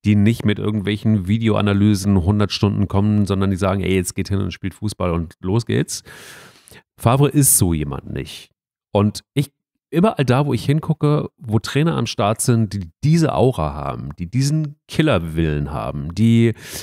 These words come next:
die, die auch kompromisslos sind, die auch trotzdem kumpelhaft sind und auch emotional sind und auch, auch gute Typen irgendwie sind, da läuft das irgendwie anders. Und das hab ich bei Dortmund im Moment nicht. Den fehlt, find ich schon,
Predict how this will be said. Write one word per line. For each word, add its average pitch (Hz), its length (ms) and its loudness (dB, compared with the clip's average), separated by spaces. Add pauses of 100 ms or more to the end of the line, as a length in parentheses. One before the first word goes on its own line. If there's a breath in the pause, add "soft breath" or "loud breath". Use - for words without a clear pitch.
(360 loud breath)
die, 113 260 4
die 120 140 2
auch - 160 -4
kompromisslos 147 880 2
sind, 92 160 0
die 117 100 0
auch 110 160 0 (180)
trotzdem - 420 -2
kumpelhaft 220 560 0
sind 143 320 -2 (260)
und 117 80 0
auch - 220 -4
emotional 160 560 2
sind 101 140 -2
und 104 100 0
auch, 95 140 -2 (300)
auch 110 120 -12 (100)
gute 156 380 0
Typen - 280 -4
irgendwie 92 220 0
sind, 95 320 -2 (800 loud breath)
da 107 80 2
läuft 147 220 4
das 156 100 2
irgendwie 135 320 0
anders. 101 520 -2 (200)
Und 113 140 2
das 120 160 0
hab 139 100 0
ich 180 100 0
bei 85 100 -4
Dortmund 69 360 -6
im 71 80 -8
Moment 69 340 -8
nicht. - 160 -12
Den 113 160 4
fehlt, 160 520 2
find 139 260 -2
ich 120 140 -2
schon, 165 540 2